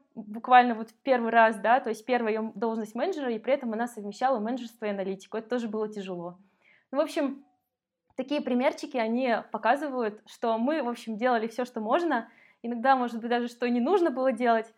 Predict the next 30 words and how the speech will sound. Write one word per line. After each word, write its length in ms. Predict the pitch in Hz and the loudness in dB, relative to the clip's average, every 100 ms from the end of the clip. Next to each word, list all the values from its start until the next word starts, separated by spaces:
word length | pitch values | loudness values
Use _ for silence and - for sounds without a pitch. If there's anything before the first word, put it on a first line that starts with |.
| _ _ | _ _
вот, 320 | 233 233 226 | -4 -2 -2
потому 240 | 220 226 | -4 -4
что 160 | 233 - | -4 -4
мы, 300 | 233 240 - - - | 0 0 -2 -8 -10
знаете, 320 | 240 254 277 | -4 -4 -2
там 200 | 254 226 | -2 0
делали 300 | 220 277 240 | 4 6 4
и 40 | |
выгорали, 480 | 214 208 233 233 226 | 0 2 6 8 6
делали 360 | 202 262 262 247 | 4 4 4 2
и 40 | |
выгорали, 440 | 220 220 233 226 220 | 0 4 6 6 6
<laughs> 20 | |
в 40 | |
общем, 420 | 277 - 311 285 311 - 659 523 | 4 4 -2 -2 -4 -6 -6 -4
вот, 260 | 254 262 - - 294 - | 4 4 4 -4 -8 -6
циклы 340 | 285 277 240 269 - - - | 0 2 2 0 -10 -20 -2
у 80 | 311 | 4
нас 200 | 339 302 | 4 4
были. 460 | 269 294 262 220 - - | 2 2 2 -2 -6 -6
Но 260 | 175 240 277 | -2 2 2
в 180 | - - | 2 6
целом, 400 | 294 403 277 254 339 | 8 8 4 0 -8
<laughs> 140 | - - | -10 -2
мне 300 | 294 294 359 | 2 2 4
кажется, 440 | 302 311 285 - | 4 2 -2 -10
что, 380 | 247 - 233 233 - _ _ _ _ | -8 0 0 0 -4 _ _ _ _
а, 500 | - 226 220 220 214 - | -2 0 2 0 0 -4
сначала 440 | - 277 359 302 233 | -2 4 6 6 6
было 500 | 240 427 311 226 | 4 6 6 4